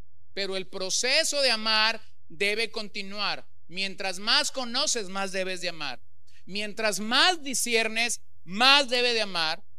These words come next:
pero ese no es un amor ciego. Entonces, lo que Pablo está, al punto al que Pablo está llegando aquí, es que corazón y mente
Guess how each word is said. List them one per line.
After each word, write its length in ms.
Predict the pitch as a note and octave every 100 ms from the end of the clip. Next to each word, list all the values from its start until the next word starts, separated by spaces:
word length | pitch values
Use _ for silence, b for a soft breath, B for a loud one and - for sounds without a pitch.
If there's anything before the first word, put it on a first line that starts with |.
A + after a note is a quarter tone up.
| - -
pero 220 | E3+ F3+
ese 180 | F3+ F#3+
no 120 | F3
es 100 | E3+
un 100 | F3
amor 240 | D#3+ D#3
ciego. 360 | D3 D#3+ C3 G#2+ - - - - - - - - - - - - - - - - - - -
Entonces, 340 | C#3+ F3 F3
lo 160 | F3 E3+
que 120 | F3+
Pablo 420 | - B3 E4 F4
está, 540 | E4 C#4 B3+ B3+ C4+ - - - -
al 200 | - F#3+
punto 280 | G3 C4+ C#4
al 100 | D4
que 100 | B3+
Pablo 400 | F3 B3 D#4 D4
está 240 | A3 - G#3+
llegando 440 | G#3 G3+ G3+ G3+
aquí, 420 | F#3 F3+ F3+ A3+ - - - - - - - - - - - - - -
es 300 | F#3 F#3+ -
que 520 | F#3+ F#3 G3+ - - - -
corazón 800 | F#3+ F#3 F#3 F3 - A3+ C4+ D#4+
y 80 | D#4
mente 800 | B3 B3 A#3+ G#3 F3 F3 F#3+